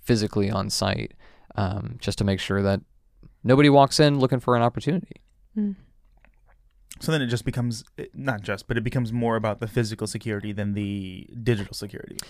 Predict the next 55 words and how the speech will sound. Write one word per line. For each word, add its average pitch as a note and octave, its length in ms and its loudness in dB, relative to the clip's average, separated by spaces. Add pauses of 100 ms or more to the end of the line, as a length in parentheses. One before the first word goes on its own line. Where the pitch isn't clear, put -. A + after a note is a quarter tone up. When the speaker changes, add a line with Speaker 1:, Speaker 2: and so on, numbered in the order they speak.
(180)
Speaker 1:
When C3 100 8
it B2+ 40 6
comes B2+ 180 4
to A#2 80 2
hurricanes, G#2+ 400 4
I G#2 60 0
think A3 180 4
so, G#3+ 120 4
Speaker 2:
Mm-hmm. A3 260 -2
Speaker 1:
yeah. F#3 80 -12 (300)
Speaker 3:
Yeah, D2+ 180 -6 (120)
and, D3+ 160 -2
and B2 140 0
I D3+ 60 0
think D3+ 280 -4
that C#3 140 -10
something E3+ 320 4
I C3+ 120 2
never B2+ 220 0
think A#2 160 -2
about G#2+ 220 -2
is A2 80 -10
the A#2 80 -6
fact A2 260 -8
that A2 180 -8
at A#2+ 140 -4
a A2+ 80 -8
certain A#2+ 320 -4
point, A2+ 420 -4
cybersecurity A#2+ 800 -4
is A#2+ 240 -2
also A2+ 380 -4
the G#2+ 120 -6
actual A2 360 -6
physical G#2+ 560 -4
security, A2 640 -6
Speaker 2:
Yeah. G#3+ 220 -2
Speaker 3:
which F#3+ 160 0
we C3 80 2
did C#3 180 0
touch C3+ 200 0
on A2 120 -2
last G#2 240 -6
week, C#3+ 260 -4 (460)
but C3 160 -2
that's C#3 160 2
just C3+ 200 -4
not, C3+ 360 2 (320)
that's E3 220 0
not D#3+ 100 2
something C#3+ 300 -2
that A#2+ 100 0
I A#2+ 60 2
think C3 200 -2
about. G#2 360 -6